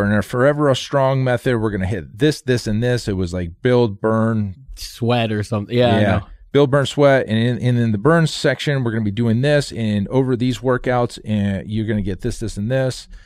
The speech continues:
Speaker 1: And then it's a nine-week program, which is odd, but sh-, it's, like, a nine-week program, and you have to go through all these in order.
Speaker 2: Mm-hmm.
Speaker 1: So if you're on workout three and it's week two, that's, you're on workout three.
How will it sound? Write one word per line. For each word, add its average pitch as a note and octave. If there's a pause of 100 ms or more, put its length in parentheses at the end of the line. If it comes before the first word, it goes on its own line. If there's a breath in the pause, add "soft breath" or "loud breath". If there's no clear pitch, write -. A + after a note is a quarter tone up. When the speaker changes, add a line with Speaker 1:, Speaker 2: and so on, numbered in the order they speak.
(260 soft breath)
Speaker 1:
And A#2
then B2 (440)
it's A#2+
a A#2+
nine-week B2+
program, A2+
which G2+
is F2+
odd, G2+
but G#2+
sh-, -
it's, A2+
like, G#2+
a G#2+
nine-week A#2
program, A#2
and G2+
you G#2+
have A2+
to B2+
go G#2
through G#2
all A2
these G2+
in A2
order. F#2+ (340)
Speaker 2:
Mm-hmm. A2 (100)
Speaker 1:
So F#2+
if E2
you're A2
on G#2+
workout A2+
three C3
and A2+
it's -
week A#2
two, G#3
that's, G2+
you're A2+
on A#2
workout G2+
three. G2+